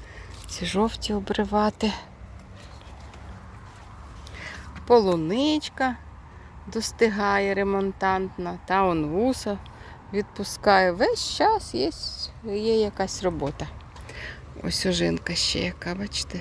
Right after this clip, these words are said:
ще не всю позривала, вона ще й тверденька. Ось така ще. М.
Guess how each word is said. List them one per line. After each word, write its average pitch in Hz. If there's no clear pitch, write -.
ще -
не 180
всю 175
позривала, 185
вона 202
ще -
й 240
тверденька. 196
Ось 165
така -
ще. -
М. 254